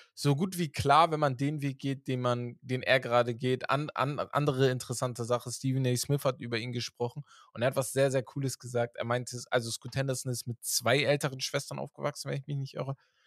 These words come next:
Und er meinte, wenn du zwei ältere Schwestern hast oder einfach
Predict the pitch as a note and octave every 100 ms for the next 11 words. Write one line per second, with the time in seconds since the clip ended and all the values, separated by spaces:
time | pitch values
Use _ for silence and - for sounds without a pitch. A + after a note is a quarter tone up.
0 | _ _ _ B2+ B2+ - A#2 C3 C#3+ B2
1 | B2+ B2+ - C3 C3 - E3 F3+ D3+ C#3
2 | C#3 C#3+ A#2+ G#2+ A#2 - C#3 C3+